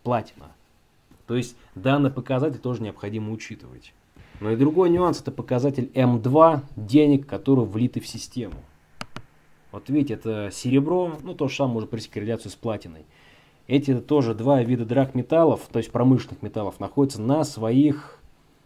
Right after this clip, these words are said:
а, около минимумах исторических. Вот, поэтому я считаю, пока рынок даёт, я лично позиции по ним постепенно, плавно, плавно, плавно подкупаю, подбираю.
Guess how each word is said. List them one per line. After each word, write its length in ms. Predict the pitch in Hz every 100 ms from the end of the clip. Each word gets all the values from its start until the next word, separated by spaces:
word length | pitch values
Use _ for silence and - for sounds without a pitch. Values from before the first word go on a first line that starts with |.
| _ -
а, 260 | 95 92 -
около 420 | 139 139 131 123
минимумах 680 | 117 139 131 107 87 82 - -
исторических. 760 | 92 - 104 98 - - - - _ _ _ _ _ _ -
Вот, 300 | 92 80 -
поэтому 460 | 95 117 117 117 113
я 200 | 117 120
считаю, 240 | - 117
пока 280 | 113 - 117
рынок 260 | 117 113 104
даёт, 460 | 117 131 156 151 -
я 220 | 92 110
лично 300 | 113 107 104
позиции 380 | 92 104 127 123
по 120 | 131
ним 300 | 92 107 95
постепенно, 540 | - 92 - 156 151 131
плавно, 420 | 127 127 127 104
плавно, 360 | - 120 110 98
плавно 300 | 117 113 90
подкупаю, 500 | - - 98 127 104
подбираю. 540 | 90 92 101 82